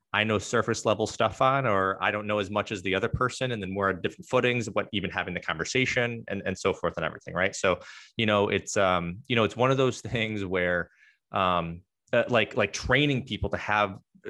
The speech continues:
to, to have a, a civil talk on big issues with very divisive kind of terms and so forth. I would assume that has to be,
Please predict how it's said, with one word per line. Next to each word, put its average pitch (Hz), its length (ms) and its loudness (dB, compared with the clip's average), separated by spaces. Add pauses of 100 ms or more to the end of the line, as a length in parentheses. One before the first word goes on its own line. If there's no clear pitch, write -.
(140)
to, 120 180 4
to - 100 -8
have 127 540 2
a, 101 260 4
a 101 60 0
civil 107 340 0
talk 110 400 0
on 90 260 -6 (100)
big 107 260 4
issues 120 580 0
with 98 240 0
very 104 320 2
divisive 95 560 -2
kind 101 220 -6
of 82 120 -8
terms 107 380 0
and 120 80 -12
so 135 220 2
forth. 151 360 0 (400)
I 107 60 0
would 110 100 2
assume 135 340 0
that 117 100 2
has 107 280 -2
to 104 80 -6
be, 87 360 -4